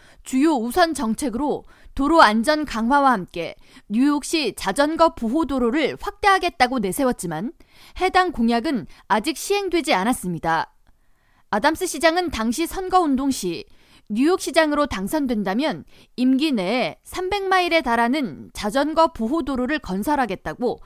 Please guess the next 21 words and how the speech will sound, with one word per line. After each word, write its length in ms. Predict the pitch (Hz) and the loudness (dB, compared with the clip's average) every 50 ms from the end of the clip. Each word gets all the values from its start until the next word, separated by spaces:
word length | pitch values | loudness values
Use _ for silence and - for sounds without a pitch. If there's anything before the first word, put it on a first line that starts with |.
| - - - | -20 -20 -12
공언한 440 | - 233 254 277 311 294 285 277 247 | -4 -2 0 0 2 0 0 2 2
바 100 | 254 190 | 2 0
있습니다. 600 | - - - 170 156 - 160 165 151 120 - - _ _ _ _ _ _ - - _ _ _ _ _ - - | 0 -2 -8 -8 -6 -4 -4 -2 -2 -4 -8 -12 _ _ _ _ _ _ -20 -20 _ _ _ _ _ -10 -4
아담스 400 | - 226 233 302 330 - - 339 | -2 0 0 0 0 0 -4 -6
시장은 360 | - 311 254 311 311 339 359 | -4 -2 0 0 0 0 -2
십팔 340 | - - - - - 381 233 | -4 -6 -4 0 0 0 0
일 160 | 180 139 117 - - - - - - - - | -2 -6 -8 -12 -16 -20 -20 -20 -20 -12 -6
이번 360 | - 220 285 311 285 202 156 - - - - | 0 2 4 4 2 2 -4 -12 -18 -12 -6
뉴욕시 460 | 202 233 277 320 349 339 - 339 330 | -2 0 2 2 2 0 -2 -4 -6
자전거 580 | - 311 - 202 269 269 269 269 254 285 269 202 | -4 -4 -4 -2 0 0 0 2 4 6 6 6
운전자 520 | 185 214 254 262 311 311 294 262 302 302 | 4 2 0 2 2 2 2 2 0 -2
사망 380 | 302 - 330 311 330 330 311 - | -2 -2 -2 0 0 0 -2 -2
급증 360 | - 247 - - 311 330 302 | -4 -6 -6 -6 -6 -4 -4
결과에 440 | - 202 202 196 208 262 269 262 214 | -2 -2 0 0 2 4 4 2 2
대해 400 | - 175 180 233 254 185 110 - _ - _ _ _ _ _ _ _ _ _ - | 0 -4 -4 -2 -2 -4 -6 -10 _ -20 _ _ _ _ _ _ _ _ _ -12
전기 340 | - - 202 196 220 226 339 | -6 -4 -2 -2 2 2 4
자전거 440 | 294 349 311 339 330 320 320 330 294 | 4 4 4 4 2 2 6 4 4
운전자가 800 | 233 220 240 254 240 294 294 285 262 277 262 262 277 294 277 220 | 6 4 2 2 2 2 2 2 2 2 0 2 4 4 4 4
크게 400 | - - - 403 359 381 381 - | 2 -4 -8 -4 -2 -2 -2 -2
증가한 440 | - - 233 233 247 294 302 302 302 | -2 -2 -2 0 2 2 2 0 0
상황에서 680 | - 320 302 285 254 202 185 - - 185 156 135 | -2 -4 -2 -2 -2 -2 -4 -6 -6 -6 -6 -6